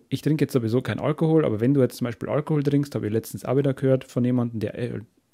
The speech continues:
zwischen dreißig, vierzig ist so, der hat gesagt gehabt, also früher kein Problem, Samstag fortgegangen, Sonntag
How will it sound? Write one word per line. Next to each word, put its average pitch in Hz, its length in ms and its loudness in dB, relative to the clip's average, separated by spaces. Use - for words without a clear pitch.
zwischen 113 340 -6
dreißig, - 440 -4
vierzig 156 320 -4
ist 156 160 -2
so, 151 200 0
der 135 100 4
hat 120 60 2
gesagt - 240 -2
gehabt, 127 300 -2
also 113 160 0
früher 143 480 4
kein 135 180 2
Problem, 127 460 2
Samstag 123 420 -4
fortgegangen, 123 640 0
Sonntag 117 460 -2